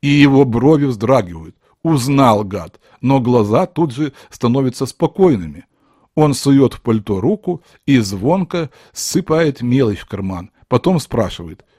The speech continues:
"Не удалось? Что?" "А в гостинице?" "Нет". Не удалось, говорю я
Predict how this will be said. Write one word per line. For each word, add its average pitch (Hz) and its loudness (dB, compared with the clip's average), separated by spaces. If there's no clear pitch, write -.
"Не 135 2
удалось? 147 4
Что?" - -6
"А 120 4
в 117 -4
гостинице?" 123 -4
"Нет". 113 -4
Не 135 0
удалось, 113 -2
говорю 107 0
я 143 -2